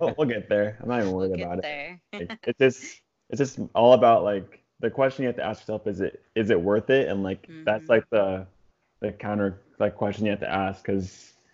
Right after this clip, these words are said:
Speaker 1: if it's not, then you're not gonna make the time for it, as we see in a lot of people that say that they wanna be, like, self-employed, they wanna be all these different things, but, like, they don't have the work ethic, they don't have the
Speaker 2: Right.
Speaker 1: they don't have the passion to, like, actually get up and, like,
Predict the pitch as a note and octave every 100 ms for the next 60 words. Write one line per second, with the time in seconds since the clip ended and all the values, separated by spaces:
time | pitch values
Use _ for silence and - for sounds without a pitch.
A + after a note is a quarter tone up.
0 | _ - A#2+ A#2+ A2+ A#2+ A#2+ - G#2+ G#2
1 | G#2 G2 F#2+ F#2+ F#2+ G2+ F#2+ F#2+ G2 F2+
2 | F2 E2+ - F#2+ G2 G2+ F#2+ F#2 - G2
3 | F#2+ F#2 F2 F#2+ G2 F2+ _ _ _ _
4 | - A#2 A2 G#2 F#2+ A2+ G2+ G2 F#2 F#2
5 | G2+ F#2+ F#2 F#2+ F#2+ G2 F#2 F#2 G2 _
6 | _ _ _ _ - F2+ F#2 G#2+ A2+ G2
7 | G#2+ G#2 G2+ G2 G2 G2 F#2 G2 F#2+ F#2
8 | F#2 G2+ A2 G#2 A#2 G2+ F2 A#2+ A2+ F#2+
9 | F#2+ F2+ F2+ G2+ G#2 G#2 F2+ G2+ G#2 F#2
10 | F2+ F#2 F2+ F2+ G#2 A2+ A2+ B2+ B2+ A#2+
11 | F#2+ F#2 E2+ D3+ C#3+ - - - A2+ F2+
12 | G2+ G2 F#2 - F2 F2+ G2+ B2 A#2 F#2
13 | - F2 - G#2+ F#2 F2+ F#2 - G2 F2+
14 | E2 -